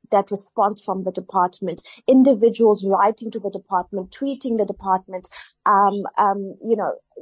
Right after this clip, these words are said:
trying at, at, at any given point where they encounter someone from the department to, to speak about this issue, to ask about this issue. Um, and I, I just wanted to put a little,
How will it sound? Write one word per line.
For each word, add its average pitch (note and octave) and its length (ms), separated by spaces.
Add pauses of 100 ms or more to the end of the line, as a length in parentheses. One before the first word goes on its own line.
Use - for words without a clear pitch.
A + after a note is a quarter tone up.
(120)
trying C4 440 (180)
at, - 180
at, G3+ 160
at G#3 240
any C4+ 260
given G#3+ 580
point A#3 320
where G3+ 160
they F#3+ 240 (300)
encounter B3 760
someone G3 320
from G3 240
the F#3 80
department F#3+ 680 (380)
to, B3 320 (220)
to B3+ 120
speak E4+ 380
about G3 260
this G3 180
issue, G3 320
to G3 220
ask D#4+ 320
about F#3+ 300
this F#3 120 (120)
issue. - 340 (440)
Um, A3+ 360
and B3+ 160
I, B3 140 (100)
I C4+ 80
just E4 240
wanted F#4 280
to B3+ 140
put - 220
a A#3 60
little, A#3 280